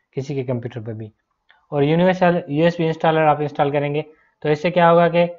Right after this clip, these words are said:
बाज़ औक़ात ऐसा होता है कि विंडोज़ हम अपने यूएसबी में रख लेते हैं, तो यूनिवर्सल यूएसबी इंस्टॉलर आप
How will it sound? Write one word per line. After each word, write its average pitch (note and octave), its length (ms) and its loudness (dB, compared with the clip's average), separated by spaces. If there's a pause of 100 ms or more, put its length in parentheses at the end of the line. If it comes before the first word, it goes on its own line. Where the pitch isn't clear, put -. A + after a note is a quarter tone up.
(640)
बाज़ C#3+ 420 2
औक़ात F3 240 2
ऐसा F3 200 2
होता E3+ 180 4
है E3+ 80 4
कि D#3+ 140 2
विंडोज़ E3 680 4
हम D#3 300 0
अपने D3+ 280 -4
यूएसबी D#3 260 0
में D3+ 120 -2
रख C#3+ 180 -4
लेते C#3+ 200 -4
हैं, D3 100 -6 (320)
तो C#3+ 140 -2
यूनिवर्सल E3+ 560 0
यूएसबी E3 320 0
इंस्टॉलर D#3 380 -2
आप D3 520 -2